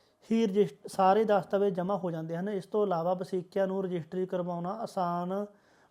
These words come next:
ਆਸਾਨ ਬਣਾਉਣ ਲਈ ਆਸਾਨ ਭਾਸ਼ਾ ਵਿੱਚ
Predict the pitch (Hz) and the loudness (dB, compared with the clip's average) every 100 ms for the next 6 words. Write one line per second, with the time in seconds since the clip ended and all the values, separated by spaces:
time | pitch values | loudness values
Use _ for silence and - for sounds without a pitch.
0 | _ _ _ - - 190 185 185 185 190 | _ _ _ -12 0 4 4 2 0 0
1 | 196 202 - 190 180 214 269 - 196 190 | 0 -2 -6 0 0 0 -4 -4 0 0
2 | 196 220 208 208 185 180 - 208 | 0 0 0 0 -2 -2 0 0